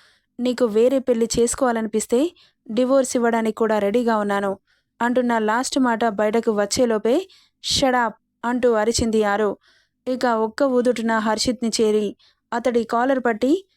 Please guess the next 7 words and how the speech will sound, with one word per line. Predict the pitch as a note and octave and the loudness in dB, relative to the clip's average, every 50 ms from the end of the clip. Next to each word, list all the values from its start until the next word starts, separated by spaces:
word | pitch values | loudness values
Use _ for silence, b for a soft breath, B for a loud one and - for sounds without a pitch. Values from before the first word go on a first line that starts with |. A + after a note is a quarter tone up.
| _ _ _ _ _ - A#3+ | _ _ _ _ _ -6 -2
"నువ్వేం | A#3+ A#3+ G#3+ A#3 A#3+ B3 C4 C4+ | -2 -2 2 2 2 2 4 2
మాట్లాడుతున్నావో | C4 A#3+ A3 A#3 A#3 A3+ A3+ A#3 A3+ A3 A3 A3 A3 G#3 | 2 2 0 0 0 0 0 -2 0 0 0 0 0 0
అర్థమవుతుందా? | G3+ G#3 G3+ G#3 B3+ B3+ A#3+ A3+ - G#3+ G#3 G#3+ B3+ F4 G4 - _ _ _ _ _ _ _ _ - | 0 0 0 0 0 0 0 -2 -2 -2 0 0 0 0 -2 -4 _ _ _ _ _ _ _ _ -4
నిజం | A#3+ B3+ A3+ C4 C#4+ | -2 -2 0 2 0
చెప్పు, | C4 C#4 C4+ A#3 - - D4 F#4 - _ _ _ _ _ - | 2 2 0 -2 0 0 -2 -2 -2 _ _ _ _ _ -4
నా | B3+ C4 B3 | -2 -2 -2
కళ్ళలోకి | - - A#3+ B3+ C#4 C#4+ C4+ B3 A#3 - B3 | 0 0 0 2 2 2 2 0 0 0 -2